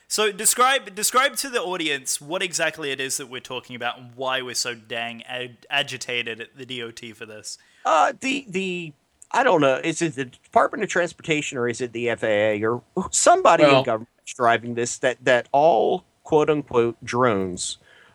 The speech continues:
Speaker 2: uh, are going to need to be registered? Is it starting tomorrow?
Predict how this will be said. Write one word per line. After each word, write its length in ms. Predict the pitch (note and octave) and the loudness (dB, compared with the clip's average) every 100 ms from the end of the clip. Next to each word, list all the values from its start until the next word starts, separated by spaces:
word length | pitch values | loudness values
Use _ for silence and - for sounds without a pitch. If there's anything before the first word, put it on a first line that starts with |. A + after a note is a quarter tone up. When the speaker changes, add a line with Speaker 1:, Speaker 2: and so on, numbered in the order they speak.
| _ | _
Speaker 2:
uh, 320 | G#2 G2 F#2+ D#2+ - - _ _ | 4 4 4 0 -10 -20 _ _
are 120 | A#2+ | 0
going 280 | A2+ B2+ B2+ | 4 2 2
to 160 | B2 A2+ | -4 -6
need 220 | A#2 A2 | -6 -8
to 60 | G2+ | -10
be 140 | G#2+ | -10
registered? 680 | G2+ A#2 A#2+ A2+ - A#2 G#2+ | -2 -2 -2 -8 -4 -4 -4
Is 200 | C#3 C#3 | -8 -8
it 100 | A2+ | -6
starting 440 | - C3 G3 C4 | 0 0 0 -4
tomorrow? 520 | - A2 G2 B3 E4 | -8 -2 -2 0 -4